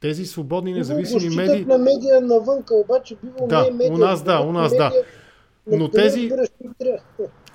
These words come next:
Speaker 1: Въпросът ми е, че тези, а, независими медии, те са основен, основна компонента, основна съставна част на нормално функциониращата демокрация.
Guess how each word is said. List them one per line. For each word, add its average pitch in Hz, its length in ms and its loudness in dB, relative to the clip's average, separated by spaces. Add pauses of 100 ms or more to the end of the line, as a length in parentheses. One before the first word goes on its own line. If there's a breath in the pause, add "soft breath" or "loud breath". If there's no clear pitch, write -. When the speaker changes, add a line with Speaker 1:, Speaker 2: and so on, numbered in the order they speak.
Speaker 1:
Въпросът 180 420 -2
ми 233 60 2
е, 208 60 2
че 190 160 -8
тези, 220 440 -2
а, 160 180 -4
независими 156 640 -6
медии, 208 320 -4
те 202 140 -6
са 220 180 -10 (100)
основен, 196 760 -6
основна 196 440 -8
компонента, 185 560 -6
основна 185 440 -6
съставна 185 580 -8
част 180 400 -8
на 190 280 -6
нормално 156 560 -6
функциониращата 165 800 -10
демокрация. 160 760 -6